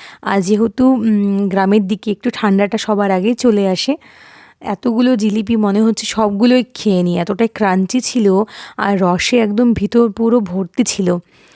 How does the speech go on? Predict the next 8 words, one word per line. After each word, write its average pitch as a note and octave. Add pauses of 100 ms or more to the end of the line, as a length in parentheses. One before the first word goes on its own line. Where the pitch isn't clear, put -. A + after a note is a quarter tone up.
(260)
এখন B3
আমি C4
কলকাতার A#3
দিকে B3
অনেক A3
জিলিপি G#3+
খেয়েছি, G#3
সেগুলো A3+